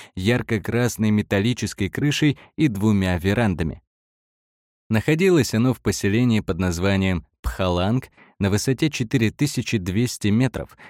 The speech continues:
на пятьсот метров выше Пхиджера.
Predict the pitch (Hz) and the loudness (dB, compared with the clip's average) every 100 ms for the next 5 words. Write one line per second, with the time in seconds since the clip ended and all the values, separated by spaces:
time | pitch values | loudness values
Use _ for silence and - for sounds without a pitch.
0 | _ 101 - 117 - 165 147 101 113 110 | _ -2 0 -2 0 -2 0 2 0 2
1 | 107 85 87 98 - 85 - 139 90 90 | -2 -2 -4 -4 -6 -8 -6 -6 -4 -4
2 | 60 | -6